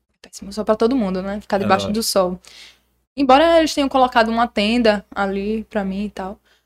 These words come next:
Speaker 1: mas, é, na verdade, eu tinha um compromisso, que eu não lembro agora, que eu tinha que resolver no outro dia, então comprometeu a minha agenda.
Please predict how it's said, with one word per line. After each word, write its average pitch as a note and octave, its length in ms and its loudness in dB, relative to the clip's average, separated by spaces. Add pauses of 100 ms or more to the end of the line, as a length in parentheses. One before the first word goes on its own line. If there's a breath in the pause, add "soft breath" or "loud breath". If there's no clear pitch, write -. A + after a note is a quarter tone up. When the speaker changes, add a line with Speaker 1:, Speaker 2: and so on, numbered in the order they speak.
(160)
Speaker 1:
mas, B3+ 440 6
é, B3 240 4
na A#3 100 2
verdade, A#3 420 2
eu A#3+ 140 4
tinha A#3+ 720 2
um A3+ 80 0
compromisso, B3 720 2 (100)
que - 120 -2
eu - 20 -2
não B3+ 100 -2
lembro A3+ 200 2
agora, G#3 260 -2
que - 140 -2
eu A#3 80 6
tinha A#3 180 -4
que A#3+ 80 -4
resolver A#3+ 500 2
no A3+ 120 2
outro A#3+ 180 -2
dia, A#3 100 -2
então A3+ 460 -2
comprometeu A#3 460 0
a A3 40 2
minha A3 140 0
agenda. G3 380 -2